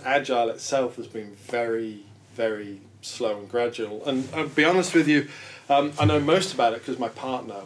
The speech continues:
worked at one of these tech firms, and she embraced it, and she learned about it, and she blogged about it, and she, she really introduced me, uh, to, to what an effective way of working it can be.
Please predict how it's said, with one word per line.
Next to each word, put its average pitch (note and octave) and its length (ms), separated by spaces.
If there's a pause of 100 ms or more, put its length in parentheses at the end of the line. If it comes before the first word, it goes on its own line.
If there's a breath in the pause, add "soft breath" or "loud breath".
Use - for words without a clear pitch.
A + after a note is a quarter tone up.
(100)
worked A#2+ 340
at A2+ 100
one A2 80
of G2 100
these G2+ 140
tech - 240
firms, G#2+ 540 (140)
and G#2 180
she B2+ 320
embraced A#2+ 560
it, A#2+ 80
and - 100
she - 140
learned E3+ 300
about D3+ 340
it, - 60
and A2+ 100
she - 100
blogged B2+ 440
about A#2 440
it, A2+ 220
and G2 180
she, G2+ 480
she G#2+ 280 (100)
really B2 300
introduced B2+ 580
me, A2 220 (440 loud breath)
uh, B2 120
to, B2 320 (120)
to B2+ 120
what C3 280
an C3+ 60
effective A#2 560
way G#2 160
of G2 100
working A2 360
it G2+ 180
can G#2 300
be. B2+ 260